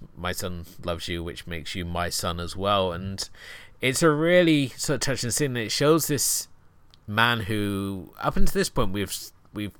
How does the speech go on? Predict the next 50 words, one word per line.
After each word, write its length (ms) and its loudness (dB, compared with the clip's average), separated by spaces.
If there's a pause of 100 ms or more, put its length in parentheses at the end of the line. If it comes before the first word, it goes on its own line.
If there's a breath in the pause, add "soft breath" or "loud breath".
been 280 -2
led 180 4
to 80 0
believe 320 -2
is 120 -8
sort 220 -2
of 60 -8
very 260 2
set 340 -2
in 180 -8
very 180 -2
traditional 560 -6
sort 240 -8
of 120 -6
viewpoints 600 -8
and 260 -8 (1080 loud breath)
established 600 4
in 60 -4
his 180 -2
ways 320 4
that 140 -4
he's 280 -4
not 240 -2
going 200 -2
to 120 -4
accept 340 -10
his 120 -8
son 200 -6
as 100 -8
being 260 -6
gay, 240 0
but 200 -6
he 220 -6
sh-, 240 -10 (200)
here's 240 -2
showing, 540 -4
like, 340 -4
uh, 440 -2 (400)
an 100 -2
acceptance 600 -6
of 40 -10
the 60 -8
situation 600 -4
and 80 -4
a 60 -4
willingness 580 -4
to 180 -10
change 460 -4
and 100 -10
adapt 720 0